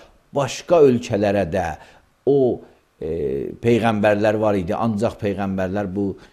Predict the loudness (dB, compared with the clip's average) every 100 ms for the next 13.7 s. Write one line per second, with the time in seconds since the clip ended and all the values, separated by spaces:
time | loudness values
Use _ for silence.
0 | _ -10 -6 0 2 2 0 0 0 -2
1 | -2 -2 -2 -2 -4 -2 0 0 -2 -8
2 | -6 -2 -2 -4 -4 -4 -4 -2 -2 -2
3 | -6 -6 -4 -4 -4 -8 -12 -16 -20 -20
4 | _ 6 6 4 -2 0 2 2 2 0
5 | 0 -4 -10 _ -2 0 0 -2 0 0
6 | 0 -2 0 -2 -4 -10 _ -14 -8 -8
7 | 0 4 6 6 4 4 4 4 2 -2
8 | 0 2 4 4 0 -2 -6 -4 -2 -4
9 | -2 -4 0 2 4 4 0 -4 -4 -4
10 | -8 -10 -6 -4 -2 0 0 0 -2 -2
11 | -4 -6 _ _ -6 -4 -2 -4 -4 -2
12 | 0 0 -2 -4 -2 -2 -2 -4 -4 -2
13 | 0 0 -4 -6 -12 -16